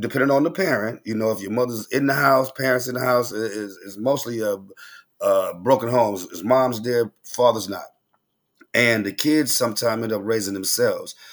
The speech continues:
What happened is there's this space between the age of thirteen and maybe sixteen, seventeen, I would say,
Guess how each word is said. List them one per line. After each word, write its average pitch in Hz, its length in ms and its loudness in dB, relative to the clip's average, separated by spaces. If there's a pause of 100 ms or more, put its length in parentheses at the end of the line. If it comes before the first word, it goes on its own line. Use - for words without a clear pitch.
(180)
What 104 180 0
happened 151 320 6
is 123 200 0
there's 123 200 0
this 104 220 -4
space 147 260 -2
between 123 360 -6
the 107 140 -8
age 104 240 -4
of 95 200 -12
thirteen 151 640 0
and 120 160 -4
maybe 113 320 -4
sixteen, - 640 -4
seventeen, 107 640 -2
I 87 100 -10
would 80 140 -14
say, - 180 -10